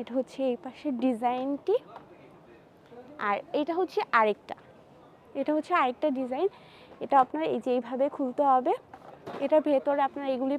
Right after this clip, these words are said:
পেয়ে যাবেন। So এগুলির প্রাইসটা আমি বলবো, আমি যেটা নিয়েছি এটার প্রাইসটা বলে দিব। আর এগুলো হচ্ছে র‍্যান্ডম প্রাইস, আপনারা এসে ভাইয়াদের সাথে কথা বললে তারপরে ফিক্সড করে নিতে পারবেন।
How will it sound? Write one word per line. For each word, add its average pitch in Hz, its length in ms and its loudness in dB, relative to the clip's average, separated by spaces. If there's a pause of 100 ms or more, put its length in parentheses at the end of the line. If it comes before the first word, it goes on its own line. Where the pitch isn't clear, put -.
পেয়ে 285 220 2
যাবেন। 254 260 0 (2500)
So - 80 -2 (160)
এগুলির 330 400 2
প্রাইসটা 302 500 6 (120)
আমি 320 120 4 (160)
বলবো, 311 300 6 (580)
আমি 285 200 2
যেটা 320 260 0
নিয়েছি 302 280 -2 (100)
এটার 294 180 4
প্রাইসটা 285 380 4
বলে 277 220 4
দিব। 269 100 0 (140)
আর 311 140 6
এগুলো 285 160 4 (100)
হচ্ছে 302 240 -4 (140)
র‍্যান্ডম 285 360 6 (100)
প্রাইস, 285 340 2 (120)
আপনারা 277 220 -2 (100)
এসে - 180 -4 (100)
ভাইয়াদের 240 400 0
সাথে 277 160 -4 (120)
কথা 240 240 -2 (160)
বললে 277 260 2 (760)
তারপরে 262 260 4 (100)
ফিক্সড - 280 -6 (120)
করে 320 160 8 (100)
নিতে 262 200 2
পারবেন। 254 220 4